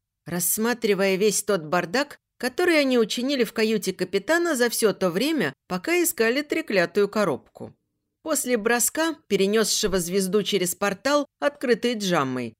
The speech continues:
группа долгое время пребывала в почти летаргическом состоянии. Подобные перемещения вытягивали едва ли не всю энергию из людей,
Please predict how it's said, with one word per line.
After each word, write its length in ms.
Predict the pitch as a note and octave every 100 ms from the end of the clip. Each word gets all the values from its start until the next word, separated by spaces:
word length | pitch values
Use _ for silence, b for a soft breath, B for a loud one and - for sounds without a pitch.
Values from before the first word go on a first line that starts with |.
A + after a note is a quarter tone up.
| _
группа 500 | F#3 G#3 D4 - F4+
долгое 520 | D#4 A3 G3+ F3 F#3
время 340 | D#3+ G3+ C4 D#4+
пребывала 640 | D4 B3+ G#3 F#3 A#3+ D#4+
в 80 | -
почти 400 | C#4 C4 - B3+
летаргическом 800 | D4+ E4 D#4+ A3+ G3+ A3 - A#3+
состоянии. 920 | A#3 A#3+ - C4+ F3+ C3 B2+ A2+ A2+ _ _ _ _
Подобные 500 | G3 A3+ G3 G3+ G3
перемещения 840 | G3+ G3+ G#3 - D#4 C#4 D3+ B2+ _ -
вытягивали 680 | G#3 A#3+ E4+ E4 C#4+ C4+
едва 340 | B3 A#3+ A#3 E4
ли 140 | E4
не 140 | C#4 A#3
всю 260 | - C#4+
энергию 460 | C4+ G#3+ E3 D3 E3
из 120 | D#3
людей, 440 | E3+ D#3 C3+ C3+